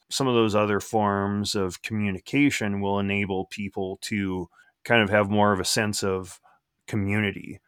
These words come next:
You mentioned earlier how a person might be the only person in your area that has a disability or is, or is facing a particular challenge, but you can connect with other people in other places that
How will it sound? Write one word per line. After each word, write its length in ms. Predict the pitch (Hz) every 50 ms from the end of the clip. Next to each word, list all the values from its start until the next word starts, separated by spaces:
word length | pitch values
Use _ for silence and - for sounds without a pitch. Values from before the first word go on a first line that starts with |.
| _ -
You 280 | 90 92 104 107 107
mentioned 340 | 107 104 101 95 - 101 98
earlier 440 | 98 98 95 98 98 95 95 98 92
how 480 | 90 98 95 92 90 90 95 92 85 _ _ _ _
a 40 | - -
person 420 | - 120 113 104 - 113 104 104
might 300 | 104 101 101 104 - -
be 260 | - 104 107 107 107
the 280 | 95 98 98 95 87 - -
only 340 | 117 117 120 113 107 107
person 720 | 101 - - 113 110 107 104 - - 107 101 98 92 87 - _ _ _ _ -
in 120 | 113 104
your 200 | 101 98 95 92 90
area 420 | 101 107 107 104 101 98 98 92 87
that 100 | 76 78
has 340 | 85 107 104 104 98 90
a 60 | 98 92
disability 800 | 87 92 90 - - 95 90 95 90 90 90 90 87 92 92
or 160 | 92 95 95
is, 260 | 95 95 95 - - - -
or 160 | 107 107 101
is 140 | 98 98 -
facing 440 | - 113 107 104 98 - 104 101 95
a 60 | 92
particular 580 | - - 107 - - 104 98 - 98 98 95
challenge, 540 | 98 - - 127 123 120 113 104 98 92 -
but 100 | - 92
you 120 | 101 107 101
can 200 | - 104 101 98 _ _ - _ _ _ -
connect 340 | - 123 135 147 139 - -
with 140 | 101 -
other 180 | 107 101 98 95
people 500 | 90 - 101 98 95 - 95 92 101 - _ _ -
in 140 | 120 117 117
other 240 | 123 139 143 117 92
places 640 | - - 98 104 98 - - 95 78 82 98 - -
that 200 | 113 107 90